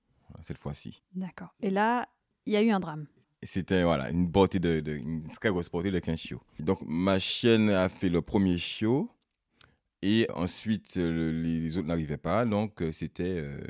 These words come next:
Speaker 1: césarienne et elle ne s'est pas réveillée. Donc, c'était très, très, très, très, très dur, vraiment très dur. Dans notre malheur, on a eu énormément de chance. Euh, on a ramené nos chiots et on a, j'ai, j'ai, on a une amie éleveuse, euh,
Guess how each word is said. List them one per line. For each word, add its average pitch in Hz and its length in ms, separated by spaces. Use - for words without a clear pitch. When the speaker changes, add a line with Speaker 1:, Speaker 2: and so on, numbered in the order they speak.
Speaker 1:
césarienne 76 600
et 104 340
elle 85 160
ne 80 80
s'est 78 160
pas 98 160
réveillée. 82 440
Donc, - 160
c'était - 160
très, 87 160
très, - 300
très, - 180
très, 87 220
très 107 600
dur, 85 380
vraiment 82 320
très - 180
dur. 82 320
Dans 80 240
notre 90 240
malheur, 90 580
on 80 160
a 80 100
eu 76 400
énormément 87 420
de 73 60
chance. - 480
Euh, - 80
on 82 120
a 87 60
ramené 80 220
nos 76 120
chiots 104 440
et 78 160
on 78 140
a, 80 160
j'ai, 71 300
j'ai, 71 240
on 78 100
a 80 60
une 82 160
amie 80 280
éleveuse, 82 520
euh, 76 200